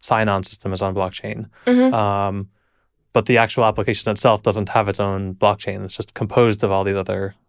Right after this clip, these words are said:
Speaker 1: blockchain
Speaker 2: Mm-hmm.
Speaker 1: apps.
Speaker 2: So that would be probably, like, the mission of, like, uh, what Polkadot is going to, like, uh, build or, like, uh, provide with, right?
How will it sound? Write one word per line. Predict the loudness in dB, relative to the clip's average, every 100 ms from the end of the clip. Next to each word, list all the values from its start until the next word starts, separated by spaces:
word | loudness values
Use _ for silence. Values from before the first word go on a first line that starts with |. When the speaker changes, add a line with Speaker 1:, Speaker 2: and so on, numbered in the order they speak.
| 0
Speaker 1:
blockchain | 2 4 2
Speaker 2:
Mm-hmm. | -2 -6
Speaker 1:
apps. | -12 -14 _ _ _ _ _ _ _ -2
Speaker 2:
So | 0 0 _
that | -8 2 2
would | 2
be | 0 -4
probably, | -2 -2 0
like, | 0 0
the |
mission | 2 2 0 -2
of, | 0 0
like, | 0
uh, | 0 0
what | 0 -4
Polkadot | -2 -2 0 0
is | 0
going | -2 -2
to, | -2 -2
like, | -2 -2
uh, | -2 0 0
build | 2 2 2 0
or, | -2 0
like, | 0 -2
uh, | -2 -2 -2 -2
provide | 2 4 2 0
with, | 0 -2 0
right? | 2 0